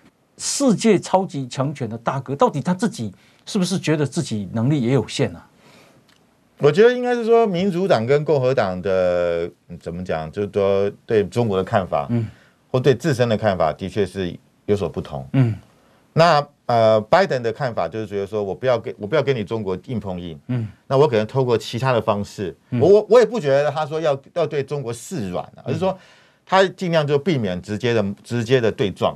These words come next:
Speaker 1: 嗯。
Speaker 2: 啊，然后我可能就是，呃，透过其，跟其他的联盟国家，
Speaker 1: 嗯哼。
Speaker 2: 啊，那，呃，结合、合作、
Speaker 1: 嗯，嗯。
Speaker 2: 共同。其实你也看到，的确就是说，川普的时候是单打独斗。
Speaker 1: 嗯。
Speaker 2: 那，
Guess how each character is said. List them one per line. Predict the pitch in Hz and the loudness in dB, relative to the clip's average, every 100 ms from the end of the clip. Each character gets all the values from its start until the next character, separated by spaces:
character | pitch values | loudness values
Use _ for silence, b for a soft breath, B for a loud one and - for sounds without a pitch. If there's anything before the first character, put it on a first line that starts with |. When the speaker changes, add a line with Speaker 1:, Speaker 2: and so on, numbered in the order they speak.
| - | -2
Speaker 1:
嗯。 | 131 | -2
Speaker 2:
啊， | 98 90 | -2 -2
然 | |
后 | 120 | 2
我 | 120 117 | 2 2
可 | 98 | -2
能 | 90 | -2
就 | 110 | -2
是， | 107 110 101 B B B | 0 0 -2 B B B
呃， | - 92 92 | -4 -2 0
透 | - 101 | 0 2
过 | 123 | 2
其， | 101 - | 0 -2
跟 | 117 | -6
其 | 107 | -4
他 | 104 | -2
的 | 107 98 | 0 0
联 | 92 98 98 | -2 -4 -2
盟 | 90 90 | -2 -4
国 | 85 | -4
家， | 82 87 | -2 0
Speaker 1:
嗯 | 123 113 110 92 | 0 0 -4 -6
哼。 | - | -8
Speaker 2:
啊， | 78 71 b b b b - | -8 -10 b b b b -2
那， | 196 190 - _ | 2 2 -2 _
呃， | - 123 117 110 107 104 | 0 4 4 6 4 2
结 | 90 104 | 0 0
合、 | 117 85 78 | 0 -2 -4
合 | 85 92 | -4 -4
作、 | 117 98 78 | -2 -2 -2
Speaker 1:
嗯， | 131 | -2
嗯。 | |
Speaker 2:
共 | 117 95 | -2 -2
同。 | - 78 | -6 -2
其 | 170 | 2
实 | |
你 | 226 | 2
也 | 202 | 2
看 | 127 147 | 2 2
到， | 143 | 2
的 | 123 123 | 0 -4
确 | 117 123 | -4 -4
就 | |
是 | 123 | -4
说， | 120 123 | -4 -6
川 | - 131 | -2 -4
普 | 113 | -4
的 | 85 | -6
时 | 95 | -6
候 | |
是 | 92 | -6
单 | 95 95 | -6 -6
打 | 76 | -6
独 | 71 76 | -8 -12
斗。 | 73 73 | -10 -6
Speaker 1:
嗯。 | 135 117 87 b b b b _ | -4 -4 -6 b b b b _
Speaker 2:
那， | - 127 120 117 107 | -2 2 2 2 0